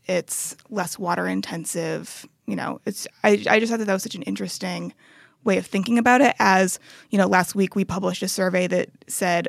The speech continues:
the majority of residents in the U A E, if given their druthers, would have more parks. And what, but what does that look like? What does it look like for us to engage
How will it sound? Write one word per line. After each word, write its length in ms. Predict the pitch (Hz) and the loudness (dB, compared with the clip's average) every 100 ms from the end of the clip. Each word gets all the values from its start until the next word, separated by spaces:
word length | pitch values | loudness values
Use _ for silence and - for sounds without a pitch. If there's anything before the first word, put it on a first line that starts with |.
| - | -4
the 80 | 196 | -4
majority 360 | 180 185 180 180 | -2 2 2 2
of 100 | 185 | 0
residents 480 | 180 180 180 175 | 0 0 -4 -6
in 160 | - 185 | -6 -4
the 80 | 175 | -2
U 160 | 180 | -2
A 100 | 180 - | 0 0
E, 120 | 180 | -2
if 140 | 175 | 0
given 180 | 202 185 | 0 2
their 120 | 185 | 0
druthers, 480 | 180 196 190 202 226 - - - | -2 0 2 2 0 -8 -16 -2
would 180 | 214 | 2
have 200 | 240 269 | 4 4
more 200 | 226 226 - _ _ | 4 2 -2 _ _
parks. 480 | - 165 - - - - | 0 0 0 -6 -4 0
And 280 | 190 180 | 0 2
what, 180 | 233 262 | 0 2
but 120 | 233 269 | 0 2
what 60 | |
does 100 | 269 | 2
that 140 | 294 - | 0 -2
look 180 | 214 - | -4 -4
like? 160 | - | -4
What 80 | 202 | -2
does 120 | 208 | -2
it 100 | 233 | -4
look 180 | 202 196 | -6 -4
like 180 | 190 190 | -6 -6
for 140 | 196 | -8
us 100 | 180 | -8
to 120 | - 180 | -8 -8
engage 500 | 175 170 170 170 | -6 -6 -6 -8